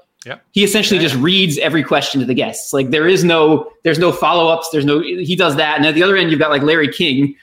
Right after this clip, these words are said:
Speaker 2: who basically just ha-, goes in there completely blind and just asks whatever he wants. So it, it can be done successfully, I guess, no matter what way you wanna do it.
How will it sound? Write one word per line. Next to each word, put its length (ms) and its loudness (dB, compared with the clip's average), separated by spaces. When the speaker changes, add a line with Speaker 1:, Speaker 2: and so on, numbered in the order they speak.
Speaker 2:
who 100 -2
basically 380 0
just 200 0
ha-, 200 -2
goes 180 2
in 80 2
there 100 0
completely 440 0
blind 400 0
and 80 -2
just 120 -6
asks 220 -4
whatever 220 -2
he 80 0
wants. 340 -4
So 300 -2
it, 180 -2
it 140 2
can 100 4
be 80 2
done 180 0
successfully, 540 -2
I 60 0
guess, 220 -2
no 60 0
matter 200 2
what 160 -2
way 80 2
you 100 2
wanna 140 -4
do 140 -2
it. 120 -10